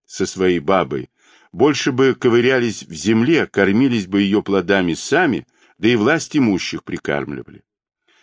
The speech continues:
Да не проводили бы они праздно много времени. Вот и выходило, что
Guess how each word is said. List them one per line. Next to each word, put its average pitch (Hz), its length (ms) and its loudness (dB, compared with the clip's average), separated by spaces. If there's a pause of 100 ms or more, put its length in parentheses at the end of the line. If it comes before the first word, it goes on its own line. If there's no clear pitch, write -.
(120)
Да 123 400 2
не 117 160 2
проводили 151 600 2
бы 156 160 2
они 143 260 2
праздно 117 720 0
много 90 420 0
времени. 73 540 -6 (800)
Вот 196 260 0
и 185 40 6
выходило, 170 600 2
что 120 520 0